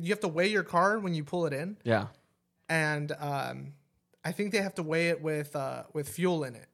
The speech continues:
Speaker 1: Or
Speaker 2: Mm-hmm.
Speaker 1: w-, no, it has to be weighed on, like, something like, like, close to an empty tank or something.
Speaker 2: Okay.
Speaker 1: I forget what it was. Um, and he installed in his car a device that would vamp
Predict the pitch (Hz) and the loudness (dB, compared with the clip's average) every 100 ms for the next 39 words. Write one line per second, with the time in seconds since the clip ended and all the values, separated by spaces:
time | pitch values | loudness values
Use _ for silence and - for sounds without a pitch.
0 | _ 170 170 165 175 185 190 160 160 180 | _ 2 2 2 0 2 4 4 2 0
1 | 190 170 156 196 170 170 175 160 156 139 | 2 -2 -2 -4 0 2 4 2 0 -2
2 | - 170 165 151 123 147 143 165 151 156 | -2 0 0 -2 -4 -6 -2 -2 -2 -2
3 | 143 143 139 139 131 123 - 127 - - | -2 -4 -6 -6 -8 -10 -10 -10 -14 -12
4 | 107 101 98 120 - 220 202 170 143 120 | -8 -6 -6 -6 -6 -2 2 2 0 -4
5 | 135 - _ _ _ _ _ 156 165 147 | -10 -14 _ _ _ _ _ -2 0 0
6 | 143 139 _ _ _ _ _ _ - 151 | -4 -10 _ _ _ _ _ _ -6 -6
7 | 147 - 226 247 202 180 - 180 185 170 | -6 -4 -2 -2 -2 -4 -4 0 2 2
8 | 165 170 156 - 156 151 151 - _ _ | 0 0 -2 0 2 2 -2 -8 _ _
9 | _ _ _ - 147 151 151 147 160 151 | _ _ _ -6 -4 -2 -2 2 2 2
10 | 139 - - - _ _ _ _ _ _ | 0 -4 -6 -8 _ _ _ _ _ _
11 | _ 160 147 156 143 139 - _ 160 160 | _ -4 0 2 0 -4 -12 _ -4 0
12 | 143 - _ _ _ _ _ 180 160 _ | 0 -4 _ _ _ _ _ -16 -16 _
13 | _ - 165 147 170 190 | _ -8 -4 2 2 2